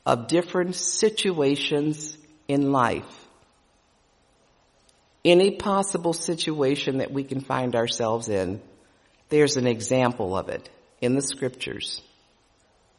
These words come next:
Now, if we are creating examples that are not exactly in the scriptures,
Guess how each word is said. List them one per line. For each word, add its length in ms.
Now, 540
if 540
we 800
are 200
creating 720
examples 1000
that 260
are 80
not 320
exactly 760
in 260
the 80
scriptures, 880